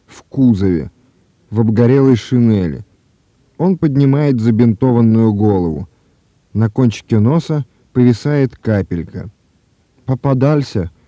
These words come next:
грустно улыбается он. А мы с ним не дружили. Так, знали друг друга. А у него покрасневшие веки часто-часто вздрагивают. «Куда тебя?»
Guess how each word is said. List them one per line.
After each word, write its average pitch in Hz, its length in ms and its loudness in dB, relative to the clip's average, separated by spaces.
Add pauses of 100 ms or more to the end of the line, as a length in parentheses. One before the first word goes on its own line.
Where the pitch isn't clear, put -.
(240)
грустно 110 540 -2
улыбается 98 720 -2
он. 82 300 -6 (1400)
А 107 120 0
мы 202 140 2
с - 100 -6
ним 196 220 2
не 190 80 2
дружили. 127 680 2 (540)
Так, 185 240 -4
знали 143 380 0
друг 107 260 -2
друга. 98 400 -2 (600)
А 117 80 -2
у 120 80 2
него 123 420 2 (360)
покрасневшие 147 920 0
веки 147 440 0 (300)
часто-часто 139 1080 -4 (180)
вздрагивают. 101 960 -2 (1120)
«Куда 131 320 0
тебя?» 98 400 -4